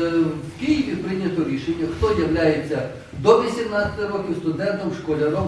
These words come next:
хто являється, е, героєм України, юбіляром,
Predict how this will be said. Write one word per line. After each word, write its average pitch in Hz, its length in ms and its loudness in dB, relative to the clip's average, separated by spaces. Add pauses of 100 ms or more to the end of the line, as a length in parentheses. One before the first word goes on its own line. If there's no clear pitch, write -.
(120)
хто 170 120 2
являється, 147 600 2 (420)
е, 131 360 0 (340)
героєм 170 440 8
України, 170 800 4 (360)
юбіляром, 175 640 2